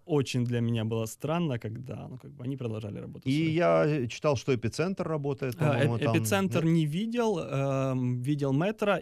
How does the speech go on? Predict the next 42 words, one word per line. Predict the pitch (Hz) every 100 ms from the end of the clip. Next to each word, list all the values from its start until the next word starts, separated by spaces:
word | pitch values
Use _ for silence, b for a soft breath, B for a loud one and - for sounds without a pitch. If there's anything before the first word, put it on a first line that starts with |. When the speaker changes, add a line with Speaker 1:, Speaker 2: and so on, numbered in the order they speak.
| -
Speaker 1:
и | 143 131
видел | 131 156 123
Ашан. | 110 - - - _ _ -
Speaker 2:
Мгм. | 87 73 101 98 _ _ -
Speaker 1:
То | 110
есть | 104
Speaker 2:
Но | 139
это | 180 143
тоже | 123 101
международные | 104 90 104 104 92 82 87
сети, | 82 175 -
и | 120
то, | 160 165
и |
другое. | 110 180 143 123
Одна | 120 127
Speaker 1:
Но |
с-, | 127
Speaker 2:
немецкая, | 131 127 135
Speaker 1:
но | 117
Speaker 2:
другая | 104 120
Speaker 1:
они | 123 269
же |
не | 262
Speaker 2:
французская. | 254 247 233
Speaker 1:
должны, | 226 208 233 170
по | 151 156
идее, | 135 135 135 117 110
как | 135 113 113
бы | 110 113
там | 110 110
работать. | 120 135 123 127
Но, | 147 196 226 208 185 147 127
видимо, | 131 156 143 120 113
все-таки | 107 117 110 104 107
Speaker 2:
Ну |
Speaker 1:
заработок | 117 123 110 85 110
Speaker 2:
да. |
Speaker 1:
достаточно | 113 - 107 110
неплохой. | 104 127
Speaker 2:
Международные | 110 151 160 208 175 156
санкции, | - 180 - - 151 147